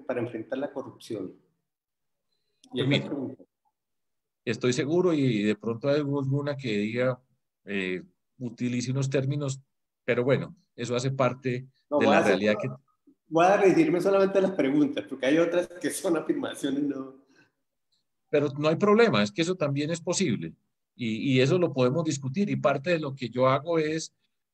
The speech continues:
Speaker 2: puede ser una persona que esté rabiosa, que tenga un lenguaje, y yo le voy a responder de otra manera y no voy a caer en ese terreno. Pero fracking no, fracking no.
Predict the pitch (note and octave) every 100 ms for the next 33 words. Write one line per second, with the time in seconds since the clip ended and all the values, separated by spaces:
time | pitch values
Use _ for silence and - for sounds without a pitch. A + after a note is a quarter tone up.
0 | _ A#2+ C#3+ F3 F3+ F3 E3+ D3 C3 D#3+
1 | D#3 C3+ C#3 C#3 D#3 E3+ F3 D#3+ E3+ C#3+
2 | C3+ C#3 C#3 D#3 D#3+ D#3+ D#3+ D#3 D#3 D3+
3 | D#3+ E3 - C3 C#3+ D#3+ D#3 D3 C3 B2
4 | C3 C3+ D#3+ D3+ C#3 C#3+ G#2 G#2+ A#2+ C3+
5 | C#3 D3 D3 - A#2 B2+ C3 C3 C3+ G#2
6 | A#2 G#2 - _ _ _ - - _ _
7 | B2+ B2 A#2+ A2+ A2+ G2 F#3+ A2+ G2+ F2+
8 | - _ _ _ _ _ _ _ _ A2
9 | A#2 D3 G#2 G2